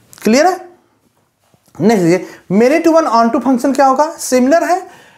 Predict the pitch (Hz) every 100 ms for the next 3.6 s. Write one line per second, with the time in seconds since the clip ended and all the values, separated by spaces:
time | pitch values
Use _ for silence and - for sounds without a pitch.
0 | - 214 226 233 - 320 320 233 240 277
1 | 247 208 233 226 - - _ 180 202 226
2 | 277 277 277 311 208 262 294 196 202 208
3 | 262 247 - 240 311